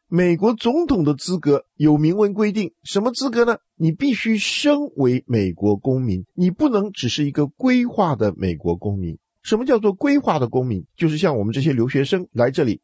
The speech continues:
生根落户，就把原来的中国籍改成美国籍，在这里过日子方便。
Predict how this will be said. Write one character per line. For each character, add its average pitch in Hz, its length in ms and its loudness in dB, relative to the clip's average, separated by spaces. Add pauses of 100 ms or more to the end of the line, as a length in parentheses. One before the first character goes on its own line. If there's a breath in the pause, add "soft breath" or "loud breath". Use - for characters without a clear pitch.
生 208 220 -2
根 202 240 0
落 190 200 2
户， 160 320 -4
就 180 120 -2
把 135 140 2
原 131 200 0
来 175 80 0
的 165 140 0
中 262 340 -4
国 147 160 2
籍 104 300 -4 (180)
改 101 220 0
成 120 320 -2
美 98 240 2
国 123 220 0
籍， 131 260 -4 (180)
在 120 140 0
这 110 100 -2
里 101 140 2
过 123 180 0
日 120 140 0
子 101 100 -2
方 160 240 0
便。 156 160 0